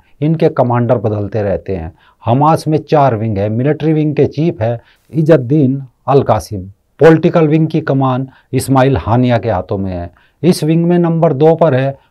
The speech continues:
मूसा अबू मरजूक और एक और नेता है खालिद मसाल।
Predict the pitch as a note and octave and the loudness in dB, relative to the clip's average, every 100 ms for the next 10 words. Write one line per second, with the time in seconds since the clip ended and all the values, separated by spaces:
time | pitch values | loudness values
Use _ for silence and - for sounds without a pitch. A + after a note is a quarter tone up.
0 | - A2+ D3 E3+ D#3 E3 - B2 A#2 C3 | -6 2 4 4 2 0 2 0 0 0
1 | C3 A#2 F#2+ G#2 F#2 - - _ - C3 | 2 0 0 -4 -6 -14 -20 _ -6 -4
2 | B2+ A2 C#3 C#3 D#3+ C#3+ A#2+ A#2 G#2+ A2+ | -4 2 2 4 4 4 0 0 0 0
3 | - B2+ A#2 G#2 A2 G#2 G2 F#2+ | 0 0 0 -2 -4 -4 -4 -4